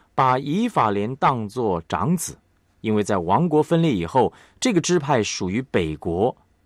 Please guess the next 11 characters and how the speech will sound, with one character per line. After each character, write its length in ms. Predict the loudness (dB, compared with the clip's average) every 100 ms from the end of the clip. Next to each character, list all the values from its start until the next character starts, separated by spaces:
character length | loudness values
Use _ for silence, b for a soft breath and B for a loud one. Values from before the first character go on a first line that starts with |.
| _
而 140 | -2 -2
且 180 | -2 -4
因 160 | 0
为 100 | 0
势 300 | 0 0 0
力 180 | 2 0
雄 380 | -2 -4 -4 0
大， 260 | 0 0 -4 _ _ _ _ _
所 200 | -2 0
以 120 | 2
呢， 100 | 0